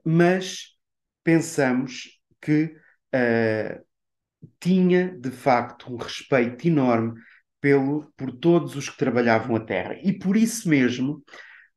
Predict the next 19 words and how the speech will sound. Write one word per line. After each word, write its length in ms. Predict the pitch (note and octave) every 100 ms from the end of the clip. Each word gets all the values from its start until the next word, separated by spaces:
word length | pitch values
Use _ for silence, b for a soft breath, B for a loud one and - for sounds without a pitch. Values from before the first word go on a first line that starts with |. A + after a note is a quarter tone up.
| _ _ -
na 220 | F3 F3+
entrada 560 | F3+ E3 G#3 A3 D#3+ D3
da 100 | C3+
sua 340 | - B2+ A#2+
casa, 600 | A#2 G2 F#2+ F#2+ C3 C#3+ _ _ _
junto 800 | B2 G#2 B2 F#3 E3 A2+ - E2+ B B B
a 60 | B2+
uma 140 | C3
escadaria 680 | A#2 - G#3 D#3 D#3+ E3+ D#3+
de 200 | A2 D3
aparato 880 | E3 - A#2 A#2 A2+ - - G2 F#2+ b b b _
que 360 | - B2+ A#2 A#2
leva 580 | C3 C3 E3+ E3+ A2 A2
até 240 | G2+ - A#2+
o 140 | G#2+
andar 360 | G#2 G2+ G2 G2
nobre, 560 | G#2+ G2+ F2+ G2+ A#2+ B2+ B B B B _ _
em 220 | D#3+ D#3+ C#3+
vez 880 | A#2 F#3+ A3+ D3+ F#2 - - -